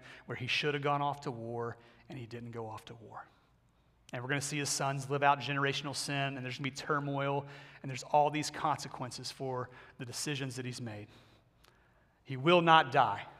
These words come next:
but he will live with this for the rest of his life. But because of how you've responded, David, the Lord has put away your sin. You will not die.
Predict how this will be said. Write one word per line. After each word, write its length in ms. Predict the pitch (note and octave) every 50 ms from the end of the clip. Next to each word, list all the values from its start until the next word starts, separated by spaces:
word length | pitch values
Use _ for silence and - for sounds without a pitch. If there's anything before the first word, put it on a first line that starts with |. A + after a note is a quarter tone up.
| - - - _ _ _ _ _ _ _ _ _ _ _ _ _ _ _ _ _ _ _ _ _ _ _ _
but 80 | - A#2+
he 60 | B2
will 240 | A#2+ C3+ D#3 D3+ C3+
live 220 | C3+ C#3 C3 A#2+
with 200 | A#2 A#2+ G#2+ -
this 400 | - A2+ A2+ - - - - - - - _ _ _
for 160 | - - C#3
the 80 | B2 A#2+
rest 260 | B2 B2 B2 - -
of 80 | - A2
his 140 | A2+ A#2
life. 380 | G#2 F2+ D#2 C#2+ - - - - - _ _ _ _ _ _ _ _ _ _ _ _ _ _ _ _ _ _ _ _ _ _ _ _ _ _ _ _ _ _ _ _ _ _ _ _ _ - - _ _ - - - - _ _ _ _ _
But 320 | C3 B2 A#2 A2+ - - - - - - _ _ _ _ _ _ _ _ _ _ _ _ _ _ _
because 360 | - - - - D#3 D#3 C#3+
of 80 | E3 D3+
how 200 | A2 A#2+ D3 D3+
you've 260 | D3+ C#3+ C#3+ C#3 B2+
responded, 520 | C#3 - - - C3 A#2+ A#2+ A2+ G#2+ G#2
David, 300 | G#2+ A2+ G#2+ A2+ - A2+ - _ _ _ _ _ _ _ _ _ - - - - - _ _ _ _ _ _ _ _
the 100 | - A#2
Lord 420 | A#2+ A#2+ B2+ C3 C3 C#3 D3 D3 A#2
has 140 | A#2+ A#2
put 320 | - - - D#3+ C#3 C3 -
away 200 | C3 A#2+ A#2 A#2
your 160 | A2 A2 A2
sin. 400 | - - - - A#2 A2+ G#2+ G#2+ B2+
You 260 | B2+ A#2 A#2 A#2 A2 - - - - -
will 200 | - C3 B2+ C3
not 320 | B2+ B2 A#2+ A#2+ A#2 A#2 - - - - - - _ _ -
die. 340 | A2 A#2+ B2+ A#2+ - -